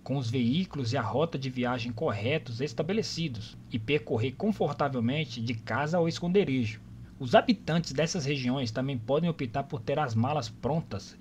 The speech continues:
e aguardar num veículo de fuga preparado para tal evento. O tamanho e o estilo das suas mochilas serão muito maiores e capazes de transportar conteúdos do que as utilizadas pelos cidadãos das grandes cidades.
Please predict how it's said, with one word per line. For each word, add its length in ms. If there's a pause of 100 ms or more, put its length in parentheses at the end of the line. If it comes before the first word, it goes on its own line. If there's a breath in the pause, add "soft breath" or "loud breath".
(100)
e 180
aguardar 500
num 140
veículo 480
de 100
fuga 320
preparado 540
para 180
tal 220
evento. 480 (320)
O 80
tamanho 580
e 120
o 40
estilo 540
das 200
suas 160
mochilas 520
serão 320
muito 340
maiores 680
e 80
capazes 540
de 80
transportar 480
conteúdos 840
do 120
que 120
as 180
utilizadas 720
pelos 240
cidadãos 500
das 160
grandes 300
cidades. 520